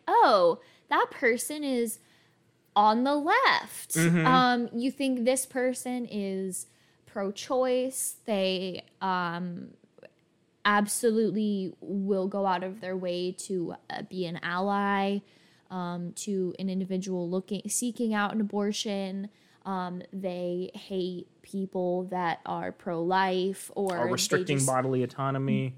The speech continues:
Speaker 1: disagree with people that are pro-life. And then just hearing,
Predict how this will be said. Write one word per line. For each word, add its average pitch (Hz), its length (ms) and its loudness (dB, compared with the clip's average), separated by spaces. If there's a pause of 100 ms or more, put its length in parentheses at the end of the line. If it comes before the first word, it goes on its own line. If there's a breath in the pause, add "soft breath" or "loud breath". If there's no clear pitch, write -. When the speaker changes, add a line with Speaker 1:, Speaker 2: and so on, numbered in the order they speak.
(120)
Speaker 1:
disagree 233 800 2
with 226 200 0
people 226 220 0
that 208 80 2
are 208 60 2
pro-life. 196 640 0
And 226 180 2
then 226 380 0
just 233 280 2
hearing, 294 800 -4